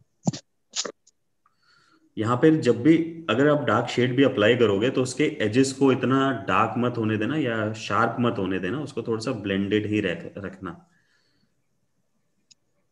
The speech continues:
और ये अभी light है, लेकिन इसे थोड़ी देर में, इसमें हम जब dark शेड लगा देंगे, तो final वैसा look आ जाएगा इसका, जैसा होना चाहिए। यहाँ की तरफ जो color है, वो थोड़ा सा brownish ज्यादा है,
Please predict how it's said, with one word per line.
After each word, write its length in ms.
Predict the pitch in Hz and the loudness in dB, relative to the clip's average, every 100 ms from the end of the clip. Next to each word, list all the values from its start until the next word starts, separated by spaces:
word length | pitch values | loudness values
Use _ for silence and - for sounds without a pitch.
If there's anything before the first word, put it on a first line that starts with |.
| _ _ _ _ _ _ _ _ _ - | _ _ _ _ _ _ _ _ _ -10
और 680 | 95 95 98 101 - - _ | -4 -2 -2 -2 -6 -12 _
ये 180 | 104 110 | -4 -2
अभी 340 | - 107 107 135 | -2 -2 2 4
light 300 | 131 135 135 | 6 4 2
है, 200 | 170 110 | -2 -2
लेकिन 240 | 107 117 | -2 -2
इसे 180 | 113 120 | -2 -4
थोड़ी 220 | 113 110 | 0 2
देर 140 | 110 | 2
में, 100 | 110 | 0
इसमें 200 | 107 110 | -2 -4
हम 100 | 107 | -4
जब 180 | 104 101 | -2 -4
dark 220 | 95 87 | -4 -6
शेड 160 | - 113 | -4 -4
लगा 200 | 110 104 | -2 -4
देंगे, 200 | 107 113 | -4 -6
तो 80 | 135 | -6
final 340 | 135 95 110 | -6 -6 -4
वैसा 640 | 98 87 98 95 98 - - | -4 -6 -6 -8 -10 -14 -8
look 380 | 98 98 95 - | -6 -6 -12 -10
आ 80 | 95 | -6
जाएगा 240 | 101 101 | -4 -4
इसका, 540 | 95 95 143 165 - - | -4 -8 -10 -12 -16 -12
जैसा 200 | 95 - | -10 -10
होना 320 | 104 92 107 | -8 -6 -6
चाहिए। 320 | 104 107 147 - - - - - _ | -6 -8 -8 -14 -20 -20 -20 -20 _
यहाँ 320 | 101 107 139 | -2 2 4
की 80 | 151 | 4
तरफ 200 | 156 151 | 4 4
जो 140 | 139 156 | 2 2
color 320 | 139 147 147 | 4 4 2
है, 100 | 147 | 2
वो 140 | 151 | 0
थोड़ा 240 | 143 143 143 | 2 0 2
सा 80 | |
brownish 560 | 139 107 101 107 127 117 | -2 -2 -2 0 0 0
ज्यादा 300 | 101 87 92 | -4 -4 -4
है, 320 | 87 85 - | -6 -8 -14